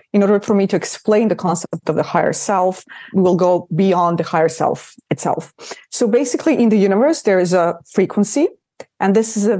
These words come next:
very high vibrating, powerful frequency that exists everywhere. And then with this energy field, and I'm, like, once again, I'm talking about this from a very rational perspective and not, not from a spiritual sp-,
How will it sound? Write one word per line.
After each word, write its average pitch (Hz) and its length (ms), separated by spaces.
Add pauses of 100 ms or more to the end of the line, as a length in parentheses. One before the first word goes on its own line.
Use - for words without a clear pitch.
very 208 300
high 214 320
vibrating, 180 640 (640)
powerful 185 320
frequency - 560 (140)
that 180 140
exists 185 380
everywhere. 170 540 (440)
And 202 200
then 269 140
with 254 120
this 262 160
energy 226 380
field, 320 640 (680)
and 233 140
I'm, 247 140
like, 233 340
once 262 180
again, 240 220
I'm 220 140
talking 233 380
about 208 320
this 208 300
from 196 420
a 180 80
very 180 320
rational 175 520
perspective 233 640
and 196 140
not, 196 180
not 190 180
from 185 140
a 170 60
spiritual 165 420
sp-, - 240